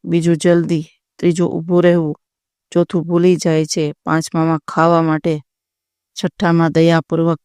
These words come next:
સાતમામાં લઈ જઈશ, આઠમામાં લુચ્ચું, નવમામાં પીપળાનું વૃક્ષ,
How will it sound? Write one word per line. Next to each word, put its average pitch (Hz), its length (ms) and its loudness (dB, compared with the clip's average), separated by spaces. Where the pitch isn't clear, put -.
સાતમામાં 165 720 -2
લઈ 170 180 0
જઈશ, - 440 -4
આઠમામાં 160 560 0
લુચ્ચું, 170 500 -2
નવમામાં 165 480 2
પીપળાનું 160 680 0
વૃક્ષ, - 360 -4